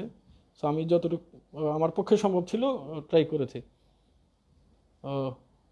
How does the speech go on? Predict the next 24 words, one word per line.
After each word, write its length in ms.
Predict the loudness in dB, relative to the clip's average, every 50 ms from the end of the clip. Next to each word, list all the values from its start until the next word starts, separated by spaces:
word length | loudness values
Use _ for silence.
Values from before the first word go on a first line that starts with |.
| _ _ _ _ _ _ _ _ _ _ _ _ _ _ _ _ _ _ _ _ _ _ _ _ _ _ _ _ _ _ _ _ _ _ _ _ _ _ _ _ _ _ _ _ _ _ _ _ _ _ _ _ _ _ _ -4
আর 280 | 2 6 6 6 6
কুরিয়ারের 800 | 4 0 -6 -4 -2 0 4 6 6 6 6 6 4 2 0 -2
কিছু 300 | -6 -6 -6 -4 -4 -4
ইস্যু 500 | -2 -4 -4 -4 -4 -2 -2 -2 -4 -4 -8 -12 -20 _ _ _ _
হচ্ছে, 540 | 0 2 2 2 2 2 0 0 0 -2 -4 -6 -4
ধরেন 240 | -2 0 0 0 0
অনেক, 340 | 0 0 -2 -2 -4 -6 -16
আহ, 260 | -18 -12 -10 -10 -8
কুরিয়ার 340 | -6 -4 0 0 0 0 0
প্রোডাক্ট 340 | 2 2 4 4 2 0 2
লস্ট 300 | 2 2 2 0 0 -2
হয়ে 340 | 0 0 0 -2 -4 -8 -12 -16 _ _ -4
যায় 200 | 0 2 4 4
মাঝে 280 | 4 2 0 -2 -2 -4
মাঝে। 280 | -4 -4 -6 -6 -8 -8 -14 _ _ _ _ _ _ _ -20 _ _ _ _ 0
ধরেন 200 | 2 2 2 2
ই-কমার্সের 500 | 0 0 0 0 0 0 0 2 4 4
এই 140 | 4 2 2
চ্যালেঞ্জগুলো 560 | 0 0 0 2 2 0 0 0 0 0 2
আমারও 240 | 2 2 0 0 0
খারাপ 280 | 0 -2 -2 -2 -4
লাগে 180 | -6 -6 -6 -8
যে, 420 | -10 -12 -10 -10 -8 -8 -8 -8 -10 -12 -14 -14 -14 -16 -16
বা 460 | -12 -6 -4 -2 -2 -2 -2 -6 -10